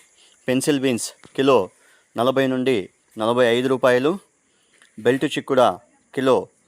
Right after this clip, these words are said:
ముప్పై ఐదు నుండి ముప్పై ఏడు రూపాయలు. సన్న చిక్కుడ కిలో నలభై రూపాయల దాకా పలకడం అయితే జరిగింది.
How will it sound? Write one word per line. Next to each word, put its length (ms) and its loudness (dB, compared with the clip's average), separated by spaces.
ముప్పై 280 0
ఐదు 240 2
నుండి 220 -2
ముప్పై 300 -2
ఏడు 240 0
రూపాయలు. 400 0
సన్న 260 0
చిక్కుడ 340 -2
కిలో 320 0
నలభై 300 2
రూపాయల 300 0
దాకా 360 2
పలకడం 400 -2
అయితే 220 -4
జరిగింది. 420 -6